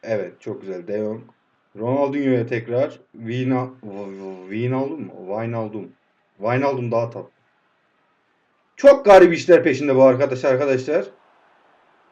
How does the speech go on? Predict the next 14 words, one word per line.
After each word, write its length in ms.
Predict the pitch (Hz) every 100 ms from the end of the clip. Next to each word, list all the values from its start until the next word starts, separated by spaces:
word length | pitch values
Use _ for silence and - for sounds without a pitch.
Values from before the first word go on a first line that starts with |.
| _ _
Neymar'dan 680 | - 220 226 220 226 240 233
Torres'e. 680 | 247 233 220 196 160 127 -
Torres'ten 720 | - 233 226 226 247 254 -
Van 200 | 220 226
Basten'e. 500 | 240 247 247 214 190 -
O 140 | 247
da 120 | 240
tekrar 340 | 226 226 254 254
Torres'e. 360 | 240 220 202
Torres 320 | 247 240 240
koşuyor. 600 | 254 247 254 226 185 - - 175
Bıraktı 320 | 226 254 214 240
Van 180 | 226
Basten'e. 560 | 247 240 240 208 180